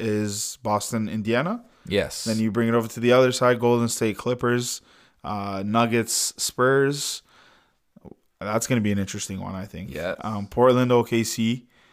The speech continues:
Speaker 1: and, uh, Houston, Utah. So, uh, what we're gonna do this time is something we're gonna call First Round Fire.
Speaker 2: Absolutely, yes.
Speaker 1: So it's gonna be two-minute segments per,
Speaker 2: Per
Speaker 1: uh,
Speaker 2: series.
Speaker 1: per series. We're gonna have a timer, so once you hear that alarm, move on to the next. So, uh,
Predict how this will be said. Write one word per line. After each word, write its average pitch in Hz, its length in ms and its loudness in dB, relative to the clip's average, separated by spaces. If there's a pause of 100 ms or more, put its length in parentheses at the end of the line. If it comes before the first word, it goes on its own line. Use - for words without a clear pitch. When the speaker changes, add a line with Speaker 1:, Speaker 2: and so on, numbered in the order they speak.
(260)
Speaker 1:
and, 110 440 0
uh, 101 140 2
Houston, 110 380 -2
Utah. 110 360 -4
So, 117 460 2 (380)
uh, 127 80 4
what 135 140 4
we're 143 120 2
gonna 160 160 0
do 143 140 0
this 139 220 0
time 120 380 2
is 110 560 -4
something 117 360 -2
we're 110 160 -2
gonna 110 180 -2
call 104 480 -2 (280)
First - 280 0
Round 117 200 4
Fire. 110 280 4
Speaker 2:
Absolutely, 92 480 -2
yes. 87 260 2
Speaker 1:
So 117 100 2
it's 104 100 0
gonna 123 120 2
be 120 140 2
two-minute 135 440 0
segments 117 880 0 (360)
per, 117 500 4 (500)
Speaker 2:
Per 117 120 0
Speaker 1:
uh, - 20 2
Speaker 2:
series. 101 400 -2
Speaker 1:
per 123 100 2
series. 120 460 2
We're 117 80 -2
gonna 113 120 2
have 117 140 2
a 110 40 -2
timer, 110 400 -2
so 110 140 -4
once 110 220 -4
you 113 60 -8
hear 107 180 -4
that 104 140 -4
alarm, 101 460 -6 (800)
move 107 200 -4
on 101 140 -2
to 113 120 -8
the 110 80 -2
next. 131 280 -2
So, 120 360 4
uh, 110 320 4